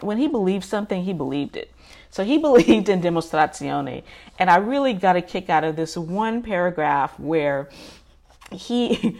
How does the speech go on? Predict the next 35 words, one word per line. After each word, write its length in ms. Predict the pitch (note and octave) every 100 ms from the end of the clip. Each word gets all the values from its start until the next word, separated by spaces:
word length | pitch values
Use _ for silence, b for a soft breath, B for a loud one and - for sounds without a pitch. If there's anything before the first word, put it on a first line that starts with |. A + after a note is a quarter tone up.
| -
<laughs> 120 | -
he 160 | - A#3
wanted 340 | A3 A3 G3
this 200 | F#3+ F#3+
experience 840 | E3 - - E3 D#3+ D3+ D3 C#3+ -
of 360 | D#3 C#3+ C#3+ - - _
creating 600 | - F3+ D#3+ E3+ E3 D3+
a 40 |
banquet. 540 | C#3 C#3 C3 - - -
So 320 | D#3+ B2 - B B B B B -
let 120 | G3+
me 80 | G3
just 180 | F#3+ D#3+
read 200 | E3 D3
this 200 | D3 -
to 140 | C#3
you. 180 | C3 -
So 180 | - -
asked 480 | A3 D#4+ A4 - - -
to 180 | C#4+ C4+
preside 880 | - C4+ A3+ G3 D#3+ D3 C3+ D3+ -
as 240 | D#3 D#3
head 280 | - B3 D4
chef 560 | - - D3+ - - - -
for 380 | - E3 E3+
a 120 | - D#3+
major 420 | E3 G3 A3+ C4
banquet, 600 | G3+ D#3+ D#3 D3 C#3+ - B B B B -
Leonardo 580 | A#3+ G#4+ G#4 E4 C#4
created 520 | B3+ - A#3 G3 F#3+ F3
a 40 |
grand 600 | D3 E3+ F#3+ A3+ A#3 A#3
plan 440 | - F3+ E3+ D#3+
for 180 | D#3 D3+
sculpting 800 | - - - D#4+ C#4+ - C#3 C3+